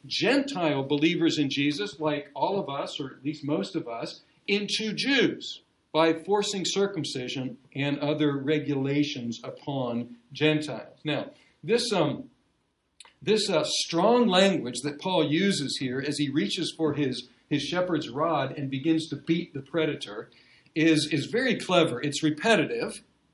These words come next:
It's "Look out, look out, look out." So he uses repetition. It is also alliterative.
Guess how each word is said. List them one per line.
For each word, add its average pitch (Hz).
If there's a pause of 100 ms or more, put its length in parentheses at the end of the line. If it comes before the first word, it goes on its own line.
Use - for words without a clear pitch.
(320)
It's 156 (140)
"Look 196
out, 165 (160)
look 190
out, 147 (100)
look 196
out." 151 (120)
So -
he 147
uses 185
repetition. 165 (540)
It 170
is 185
also 214 (160)
alliterative. 180